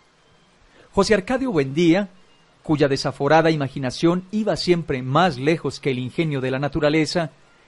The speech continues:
y aún más allá del milagro y la magia,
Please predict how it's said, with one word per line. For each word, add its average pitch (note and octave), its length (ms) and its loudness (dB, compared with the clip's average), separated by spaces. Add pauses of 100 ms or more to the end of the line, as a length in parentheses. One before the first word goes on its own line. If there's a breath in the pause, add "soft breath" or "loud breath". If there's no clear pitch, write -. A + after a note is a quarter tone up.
(120)
y F#3+ 140 2
aún A#3 280 0
más E3 300 0
allá D#3+ 320 2
del C3 220 -2
milagro D#3 480 2
y D3 40 0
la C3 120 -4
magia, E3 420 -2